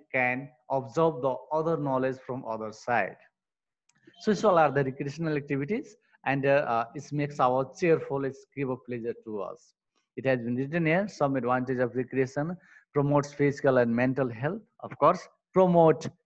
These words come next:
physical and mental health. Promote means develop, that you can say. Promotes physical. If you do the recreational activities, rafting, we are playing short games, then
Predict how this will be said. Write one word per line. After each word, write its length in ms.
physical 460
and 200
mental 380
health. 280
Promote 380
means 280
develop, 500
that 140
you 80
can 180
say. 240
Promotes 460
physical. 680
If 160
you 100
do 260
the 260
recreational 460
activities, 600
rafting, 600
we 160
are 120
playing 500
short 360
games, 480
then 300